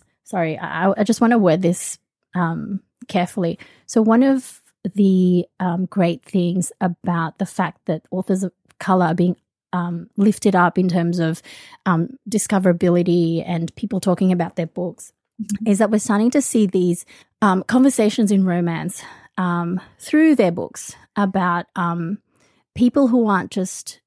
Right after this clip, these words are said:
Speaker 1: culturally affixed in one place. Um, so
Speaker 2: Mm-hmm.
Speaker 1: because romance for a long time has reflected, uh, Western culture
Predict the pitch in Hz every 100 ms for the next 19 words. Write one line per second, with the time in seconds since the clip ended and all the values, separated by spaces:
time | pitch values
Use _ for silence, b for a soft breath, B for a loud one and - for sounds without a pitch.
0 | _ - 226 220 - 254 214 190 180 -
1 | 196 - - - - _ _ _ _ 196
2 | 185 180 - 202 359 - - B B B
3 | B - 202 196 190 - - 214 202 196
4 | 196 - _ - 208 294 214 220 - 247
5 | 247 220 202 196 180 180 185 - - _
6 | _ - - 196 190 190 202 196 - 190
7 | 185 170 156 - 190 190 180 - 175 180
8 | - 185 175 170 - 180 156 175 175 -
9 | 185 165 180 - 170 156 185